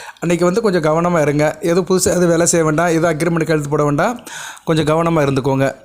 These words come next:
ஓகே, அடுத்து வந்து உத்திரட்டாதி. உத்திரட்டாதி எப்பயுமே ஒரு திடமான சிந்தனையோடு இருப்பீங்க. ஒரு முன்னேற்றம் இருக்கணும்னு ஒரு வேண்டுவீங்க எப்பயுமே. சரியா? ஒரு முன்னேற்றத்தை நோக்கி தான் உங்க, அ, நகர்வுகள் இருக்கும்.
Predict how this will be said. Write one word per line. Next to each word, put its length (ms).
ஓகே, 360
அடுத்து 280
வந்து 460
உத்திரட்டாதி. 840
உத்திரட்டாதி 680
எப்பயுமே 320
ஒரு 100
திடமான 360
சிந்தனையோடு 520
இருப்பீங்க. 580
ஒரு 120
முன்னேற்றம் 380
இருக்கணும்னு 400
ஒரு 180
வேண்டுவீங்க 560
எப்பயுமே. 400
சரியா? 360
ஒரு 120
முன்னேற்றத்தை 420
நோக்கி 200
தான் 120
உங்க, 380
அ, 200
நகர்வுகள் 380
இருக்கும். 440